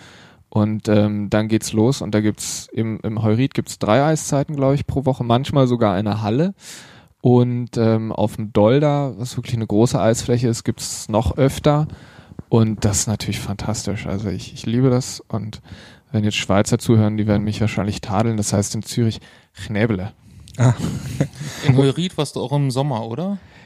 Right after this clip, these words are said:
Speaker 1: Genau, im, im Sommer war ich da auch, aber vielleicht sprechen wir später nochmal über meine Scout-Tätigkeit, da würde ich das
Speaker 3: Mhm.
Speaker 1: kurz mit anführen,
Speaker 3: Okay.
Speaker 1: genau.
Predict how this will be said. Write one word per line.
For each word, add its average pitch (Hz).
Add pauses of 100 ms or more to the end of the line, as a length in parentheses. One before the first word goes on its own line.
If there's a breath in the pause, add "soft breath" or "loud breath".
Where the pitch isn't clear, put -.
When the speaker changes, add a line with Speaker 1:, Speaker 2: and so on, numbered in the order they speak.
(120 loud breath)
Speaker 1:
Genau, 127
im, 113
im 127
Sommer 135
war 123
ich 131
da 104
auch, 160
aber 123
vielleicht 123
sprechen 127
wir 120
später 135
nochmal 135
über 117
meine 117
Scout-Tätigkeit, 151
da 131
würde 120
ich 120
das 127
Speaker 3:
Mhm. 127
Speaker 1:
kurz -
mit 117
anführen, 101
Speaker 3:
Okay. 104
Speaker 1:
genau. 101